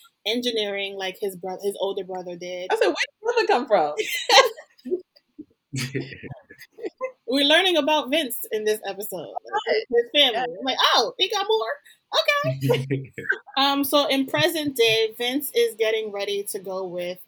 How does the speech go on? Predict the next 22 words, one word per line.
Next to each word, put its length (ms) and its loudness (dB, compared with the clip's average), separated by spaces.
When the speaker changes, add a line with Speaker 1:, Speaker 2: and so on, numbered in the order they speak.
Speaker 1:
uh, 260 -12
Shoshana 920 -6
to 100 -6
meet 300 -6
her 100 -6
family 640 -6
for 340 -6
a 200 -8
Shiva, 720 -8
her 440 -10
stepbrother, 1080 -6
I 40 -14
believe, 300 -10
right? 160 -6
That's 140 -12
what 80 -8
he 80 -6
is. 260 -8
Her 80 -6
stepbrother 440 0
died. 440 0
Speaker 2:
Yeah. 200 -4